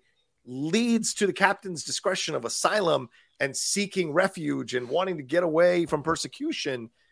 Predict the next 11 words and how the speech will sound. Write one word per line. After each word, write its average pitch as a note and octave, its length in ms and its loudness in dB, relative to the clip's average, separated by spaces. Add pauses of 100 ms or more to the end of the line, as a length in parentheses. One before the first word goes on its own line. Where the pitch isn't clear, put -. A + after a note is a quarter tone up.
So, D3+ 340 0 (220)
I D#3 60 4
mean, G3 200 6
it's - 200 2
a F#3+ 60 10
brilliant G#3+ 560 4
legal D#3+ 280 6
maneuver B2 460 -2
and B2 80 -2
it A2+ 100 -2
worked. D#3 580 0